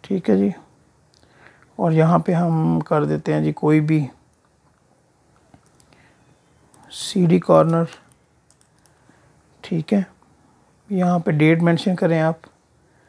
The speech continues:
बीस तेईस ज़ीरो छः इक्कीस डैश, यहाँ पे आप जो भी ऐड करना चाहें रेफरेंस नंबर, वो आप ऐड करें।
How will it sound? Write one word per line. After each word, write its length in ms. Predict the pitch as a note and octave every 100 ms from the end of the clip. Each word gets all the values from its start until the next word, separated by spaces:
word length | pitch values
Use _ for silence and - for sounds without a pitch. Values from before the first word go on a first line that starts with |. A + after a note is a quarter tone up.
| _ _ _ _ _ F#3
बीस 580 | D#3+ D#3+ F#3 - - - _ _ _ _ _ _ _ _
तेईस 500 | F3+ D3+ G3 - - - _ _ _ _ _ _ _ _ _ _ _ - D4
ज़ीरो 560 | F3 D#3 D#3 E3 E3+ E3 _ -
छः 380 | - F#3+ E3 F3 - _ _ _ _ _ -
इक्कीस 520 | D#3+ A3+ A3+ - - _ _ _ _ _ - _ -
डैश, 360 | E3 D#3 D#3+ F3
यहाँ 200 | E3 D#3+
पे 80 | E3
आप 100 | D#3+
जो 200 | D#3 D#3
भी 160 | E3
ऐड 200 | D3+ D3+
करना 260 | D3+ D#3 D#3
चाहें 400 | D3+ D3 D3+ E3+ C#4+
रेफरेंस 400 | D#3+ D3 - F3 F#3
नंबर, 200 | D#3+ D3
वो 160 | D3
आप 120 | D#3
ऐड 160 | E3 E3
करें। 240 | F#3 G#3